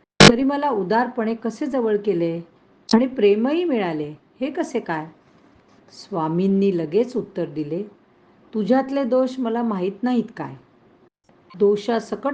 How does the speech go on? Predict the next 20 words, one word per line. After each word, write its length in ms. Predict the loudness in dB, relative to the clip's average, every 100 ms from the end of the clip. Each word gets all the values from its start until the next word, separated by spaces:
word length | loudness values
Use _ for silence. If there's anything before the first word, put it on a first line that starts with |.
| -4
तुला 180 | -2 -2 -4
ताब्यात 280 | -6 -6 -6
घेतले. 440 | -8 -8 -8 -8 -12 _ _ _ _ _ -4
दोष 380 | 2 4 2 0
आपल्या 340 | -2 -2 0
जागी 260 | 0 -2 -2
राहतील 500 | -2 -2 -4 -4 -2
आणि 160 | -4
हळूहळू 460 | -4 -2 0 0 0
नाहीसे 380 | -2 -2 -2 -2
होतील." 520 | -2 0 -2 -4 -12 _ _ _ _ _ _ _
तेव्हा 180 | -8 -6
मला 260 | -4 -4 -6
काय 340 | -6 -4 -2
बोलावे 540 | 0 0 0 0 0 -2 -4 -16 _ _ -10
तेच 220 | -8 -8
कळेना. 400 | -8 -4 -4 -6 -10 _ _ _ _ _ _ _ -6
भगवद्गीतेच्या 1080 | -2 -2 2 2 2 0 0 0 -2 -4 -10
सोळाव्या 640 | -8 -4 -2 -2 -2 -4
अध्यायात 480 | -6 -8 -8 -6